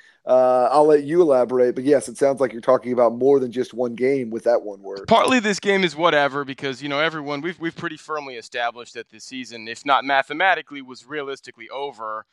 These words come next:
Speaker 1: Yep.
Speaker 2: after last week's, um,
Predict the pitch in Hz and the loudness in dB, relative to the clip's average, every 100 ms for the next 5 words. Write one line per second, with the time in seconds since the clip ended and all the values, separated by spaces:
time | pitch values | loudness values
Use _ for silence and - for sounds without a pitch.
0 | _ 139 143 127 127 127 123 131 131 - | _ 6 6 4 -2 -6 -6 -6 -6 -10
1 | 123 120 - - _ _ _ 107 110 110 | -14 -14 -16 -20 _ _ _ -6 -4 -2
2 | 107 104 98 | -4 -6 -12